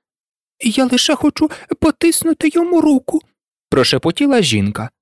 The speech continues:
Вона низько схилилася і виставила зморщену долоню, що її Гаррі, збентежений і зніяковілий, як ніколи в житті, обережно стиснув. Сльози крапотіли з очей жінки на їхні зімкнені руки.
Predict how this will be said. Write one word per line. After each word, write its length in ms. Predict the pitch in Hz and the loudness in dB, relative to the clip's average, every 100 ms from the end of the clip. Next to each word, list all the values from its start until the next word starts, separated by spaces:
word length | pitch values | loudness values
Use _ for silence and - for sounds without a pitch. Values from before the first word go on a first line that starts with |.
| _ _ _ | _ _ _
Вона 300 | 107 127 139 | 0 2 2
низько 400 | 147 170 - 127 | 2 0 0 -2
схилилася 760 | - - 104 92 95 160 - 320 _ _ _ | -4 -2 -2 0 -2 -2 -4 -6 _ _ _
і 100 | 165 | 0
виставила 600 | 160 240 - 202 196 196 | 2 0 0 -2 0 0
зморщену 640 | 147 120 233 - - 190 | 0 0 0 -2 0 0
долоню, 500 | 190 180 131 131 135 - _ _ | 2 0 0 -2 -4 -10 _ _
що 220 | - 139 | -4 0
її 300 | 117 113 117 | 0 0 0
Гаррі, 580 | 98 151 247 233 127 - _ - | 0 0 -2 -2 -4 -6 _ -4
збентежений 960 | 113 104 113 107 196 208 156 131 123 | -2 0 0 0 0 0 0 -2 -2
і 120 | - 120 | -2 -2
зніяковілий, 880 | 113 117 110 117 113 156 156 139 - | 0 0 0 -2 0 0 0 -2 -4
як 260 | 117 117 | -4 -2
ніколи 380 | 123 110 123 117 | -2 -2 -2 -2
в 80 | 107 | -2
житті, 500 | 110 104 _ 254 262 - _ _ | -2 -4 _ -2 -2 -4 _ _
обережно 560 | - 131 190 233 185 175 | -4 0 0 0 0 0
стиснув. 640 | - - 98 - 107 104 - _ _ _ _ _ _ _ _ | -2 -4 -4 -4 -8 -12 -18 _ _ _ _ _ _ _ _
Сльози 540 | - - 117 233 208 | -4 0 2 2 2
крапотіли 640 | 214 196 190 190 - 175 170 | 0 0 0 -2 0 2 2
з 120 | - | 0
очей 420 | - 131 147 139 113 | -2 -2 0 0 0
жінки 580 | 107 190 180 - 160 - _ | 0 0 0 0 -4 -4 _
на 100 | 135 | -2
їхні 460 | 120 170 220 - 170 | 0 0 -4 0 0
зімкнені 680 | 127 120 120 - 123 123 120 | 0 0 -2 -2 -2 0 0
руки. 360 | 104 92 - | -2 -4 -12